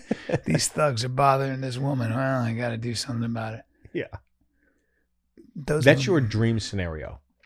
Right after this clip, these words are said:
Speaker 2: One hundred percent.
Speaker 1: <laughs>
Speaker 2: One hundred percent.
Speaker 1: My dream scenario is to walk into, like, a Pizza Bu-, Hut buffet that they used to have when I was in eighth grade. That's, like, my dream. You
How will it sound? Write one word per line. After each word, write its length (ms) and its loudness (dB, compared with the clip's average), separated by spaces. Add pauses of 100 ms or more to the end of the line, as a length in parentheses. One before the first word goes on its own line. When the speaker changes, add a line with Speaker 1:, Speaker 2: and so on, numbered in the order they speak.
(360)
Speaker 2:
One 640 12 (320)
hundred 840 10
percent. 520 12
Speaker 1:
<laughs> 60 10 (960)
Speaker 2:
One 340 12
hundred 880 12
percent. 760 6
Speaker 1:
My 260 8
dream 260 4
scenario 420 6
is 100 2
to 120 0
walk 560 8
into, 400 -2
like, 360 0 (460)
a 100 6
Pizza 520 4
Bu-, 180 0
Hut 300 4
buffet 600 4
that 140 2
they 80 2
used 200 2
to 60 0
have 180 6
when 80 2
I 80 4
was 140 0
in 60 0
eighth 180 0
grade. 260 -2
That's, 240 2
like, 140 0
my 100 4
dream. 300 0
You 540 6